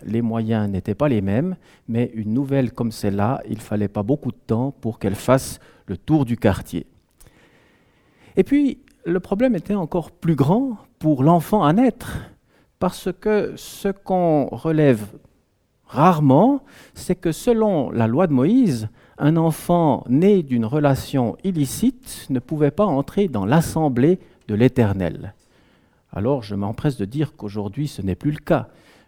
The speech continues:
Jésus ne met pas dehors celui qui vient à lui, et cela ne dépend pas des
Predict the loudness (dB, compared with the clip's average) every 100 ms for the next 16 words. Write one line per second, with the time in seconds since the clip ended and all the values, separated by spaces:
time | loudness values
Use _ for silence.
0 | -14 -2 0 0 -2 -4 -4 -6 -6 -2
1 | -2 -2 0 2 4 4 0 -4 -8 -4
2 | -2 -2 -2 -2 -2 0 -2 0 0 0
3 | 0 -4 -2 0 0 0 -2 -4 -4 -6
4 | -4 2 2 2 -6 -4 -2 -2 -4